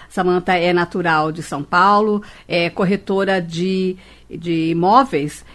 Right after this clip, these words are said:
é formada em administração na Universidade Federal do Paraná. A Samantha frequentou a Escola Técnica Vicentina de Enfermagem, Catarina Labouré, e ela mora em Cascavel desde dois mil e quatro.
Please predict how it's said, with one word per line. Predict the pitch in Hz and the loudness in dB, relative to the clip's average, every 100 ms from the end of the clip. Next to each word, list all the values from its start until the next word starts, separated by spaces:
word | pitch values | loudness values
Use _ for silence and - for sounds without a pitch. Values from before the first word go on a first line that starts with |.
| - | -16
é | - | -10
formada | - 262 220 214 214 | -2 0 2 0 2
em | 202 | 0
administração | 185 208 202 - 180 - 226 220 | 2 0 0 -2 -4 -2 0 2
na | 214 | 2
Universidade | 202 202 196 - 185 190 | 2 0 -4 -2 0 0
Federal | 185 208 208 180 165 165 | -4 -4 0 0 2 0
do | 165 156 | -2 -6
Paraná. | 160 156 151 156 202 247 - - | -2 -2 0 0 0 -2 -10 -10
A | 170 | -8
Samantha | 165 196 196 | -4 -4 -4
frequentou | 196 202 214 196 196 | -4 -4 -2 -2 -2
a | |
Escola | 196 - 190 180 | -2 -2 -2 -2
Técnica | - 196 208 220 208 | 0 -2 0 -2 -2
Vicentina | 190 208 247 233 - 254 285 254 | -2 -2 0 0 0 4 6 6
de | 220 | 2
Enfermagem, | 240 247 226 196 190 208 208 202 | 0 0 2 4 4 4 0 0
Catarina | 196 185 190 185 196 180 | 0 0 -2 0 0 2
Labouré, | 170 180 180 180 202 - - - - - | 2 2 0 0 -2 -8 -20 -20 -20 -12
e | 175 196 196 196 | -6 -4 -2 0
ela | 196 | 2
mora | 214 | 2
em | 269 | 2
Cascavel | 277 262 254 247 | 0 0 2 2
desde | 226 302 302 | 4 4 4
dois | 269 262 - | 4 4 4
mil | 233 247 285 - | 2 2 0 0
e | 302 | -4
quatro. | - 170 143 - - | 0 -2 -2 -8 -20